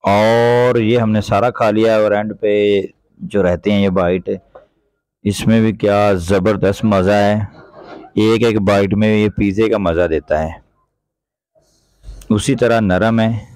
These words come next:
जैसे पिज़्ज़ा नरम होता है वैसे ही ये नरम है और वैसे ही ये मज़ेदार है। माशाल्लाह, आप भी आएँ,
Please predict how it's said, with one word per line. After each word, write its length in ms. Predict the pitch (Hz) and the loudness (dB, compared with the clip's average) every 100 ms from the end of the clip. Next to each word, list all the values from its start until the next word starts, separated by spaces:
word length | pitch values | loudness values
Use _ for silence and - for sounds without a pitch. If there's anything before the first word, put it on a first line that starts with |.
| - - | -14 -4
जैसे 240 | 98 117 | -2 -2
पिज़्ज़ा 340 | 92 92 87 107 | -2 -2 0 0
नरम 260 | 104 98 | 2 0
होता 280 | 101 92 92 | -2 0 -2
है 80 | 87 | 0
वैसे 360 | 90 92 - 135 | 0 -2 0 0
ही 60 | |
ये 160 | 127 117 | 0 0
नरम 300 | 92 90 104 | 0 0 0
है 180 | 110 104 - _ _ - - - _ _ _ _ _ _ _ _ - | 0 -2 -8 _ _ -20 -20 -20 _ _ _ _ _ _ _ _ -6
और 640 | 90 90 92 90 - - - | -2 0 0 -2 -6 -10 -4
वैसे 380 | 98 110 107 135 | 0 0 0 0
ही 100 | 120 | 2
ये 60 | |
मज़ेदार 520 | 107 87 87 82 80 76 | 0 0 0 0 -2 -2
है। 140 | 73 - - - - _ _ - - _ - - _ - - | -6 -10 -18 -20 -20 _ _ -20 -20 _ -20 -20 _ -20 -6
माशाल्लाह, 500 | 101 98 - 101 95 | -2 0 0 0 2
आप 80 | 90 | 2
भी 140 | 95 123 | 0 0
आएँ, 280 | 123 123 | 2 0